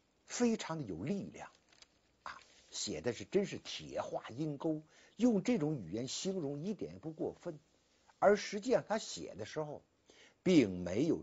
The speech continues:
真正的用上全臂的这个履力放在一起。但是由于常年的他写字，他手下一定是有力量的，所以他举重若轻，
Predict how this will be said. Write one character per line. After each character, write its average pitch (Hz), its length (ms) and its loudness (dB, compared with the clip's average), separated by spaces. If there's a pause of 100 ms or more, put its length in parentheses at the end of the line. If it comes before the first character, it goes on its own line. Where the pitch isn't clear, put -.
真 139 280 6
正 120 240 0
的 - 120 -20 (240)
用 127 280 -2
上 - 280 -10
全 143 420 0
臂 156 160 0
的 80 160 -10 (440)
这 117 120 -4
个 76 60 -8
履 90 180 -4
力 95 400 -4 (640)
放 113 240 -6
在 76 100 -10
一 67 140 -16
起。 - 260 -12 (720)
但 190 160 8
是 160 120 -2
由 220 140 4
于 196 140 4
常 208 420 0
年 185 200 4
的 185 80 2
他 131 140 -4
写 - 280 -10
字， - 240 -10 (360)
他 156 340 -6
手 - 340 -4
下 - 280 -6 (280)
一 147 200 -2
定 196 180 2
是 - 140 -6
有 82 180 -6
力 156 220 -2
量 78 240 -12 (180)
的， - 80 -20 (340)
所 208 220 4
以 131 100 2
他 131 140 0
举 98 380 -4
重 208 240 2
若 156 260 2
轻， 185 400 -2